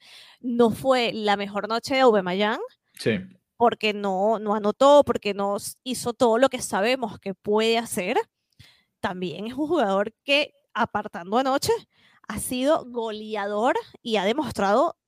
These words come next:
Speaker 1: encajar perfectamente. Y eso no es casualidad. Entonces, a mí me parece que lo que ha hecho Xavi es increíble.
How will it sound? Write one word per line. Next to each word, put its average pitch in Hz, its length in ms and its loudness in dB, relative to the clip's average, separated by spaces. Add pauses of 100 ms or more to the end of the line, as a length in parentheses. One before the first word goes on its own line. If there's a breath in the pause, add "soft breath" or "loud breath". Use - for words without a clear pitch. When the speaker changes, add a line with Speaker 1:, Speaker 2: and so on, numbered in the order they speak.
(140)
Speaker 1:
encajar 220 560 -4
perfectamente. 285 800 -4 (340 loud breath)
Y 277 140 -4
eso 262 260 -6
no 277 140 -8
es 359 220 -8
casualidad. 196 840 -2 (560)
Entonces, 220 420 0 (280 loud breath)
a - 140 -8
mí 226 100 -2
me 240 100 0
parece 247 340 -2
que 190 100 -2
lo 196 100 4
que - 80 -6
ha 180 60 -4
hecho 247 160 0
Xavi 262 440 2
es - 280 -6 (100)
increíble. 247 880 -4